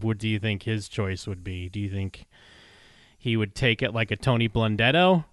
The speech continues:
Or I even, I kinda even second guess Tony Soprano on if he was facing real time, uh, how things would go. Because I think I've, I, there's been, like, on one of the Sopranos Facebook groups, they were talking about that.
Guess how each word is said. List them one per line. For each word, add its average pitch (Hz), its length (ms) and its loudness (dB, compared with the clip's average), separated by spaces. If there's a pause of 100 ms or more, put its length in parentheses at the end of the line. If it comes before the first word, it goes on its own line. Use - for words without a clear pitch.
Or 127 100 -2
I 139 220 8
even, 156 340 2
I 135 140 6
kinda 208 300 4
even 123 200 4
second 127 400 0
guess 113 240 2
Tony 120 280 4
Soprano 107 760 0
on 104 240 -2
if 101 140 0
he 147 120 4
was 160 160 6
facing 104 400 -2
real 101 220 -2
time, 98 500 -2 (580)
uh, 95 840 -2 (100)
how 117 260 -2
things 107 320 0
would 98 180 -6
go. 98 460 0 (300)
Because 127 260 0
I 139 60 6
think 143 240 4
I've, 139 280 0
I, 135 240 -4
there's 135 320 4
been, 127 300 0 (240)
like, 113 220 -4
on 120 140 0
one 131 100 2
of 127 80 0
the 107 40 -4
Sopranos 117 560 0
Facebook 110 440 -2
groups, - 440 -6
they 101 140 -4
were 95 80 -4
talking 104 460 -6
about 98 320 -4
that. 98 440 -8